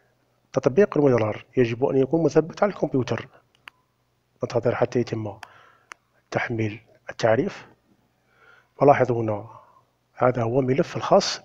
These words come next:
بالتثبيت على الكمبيوتر. نقوم بفك الضغط هنا عن طريق الضغط على يمين الفأرة، أصبح لدينا هنا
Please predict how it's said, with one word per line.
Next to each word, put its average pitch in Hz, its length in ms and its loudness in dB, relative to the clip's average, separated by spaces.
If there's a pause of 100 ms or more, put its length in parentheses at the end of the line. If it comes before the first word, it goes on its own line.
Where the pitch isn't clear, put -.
بالتثبيت - 1040 -4
على 196 60 6
الكمبيوتر. 131 460 -4
نقوم 156 340 2
بفك 127 320 0
الضغط 131 280 2 (420)
هنا 143 220 -2 (200)
عن 120 80 4
طريق 120 280 2
الضغط 117 240 2
على 113 140 6
يمين 113 120 -2
الفأرة، - 540 2 (1800)
أصبح - 280 0
لدينا 120 280 2
هنا 165 320 0